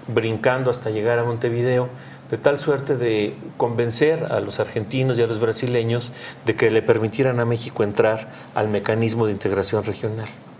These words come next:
Este mecanismo se ge-, se mutó, eh, a un organismo más moderno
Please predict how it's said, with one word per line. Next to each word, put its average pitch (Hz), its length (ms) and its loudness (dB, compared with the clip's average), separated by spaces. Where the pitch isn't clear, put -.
Este 131 180 -2
mecanismo 147 760 2
se 117 160 2
ge-, 110 420 0
se 110 320 0
mutó, 135 600 2
eh, 113 320 2
a 120 140 2
un 131 180 2
organismo 123 440 2
más 120 200 2
moderno 120 640 2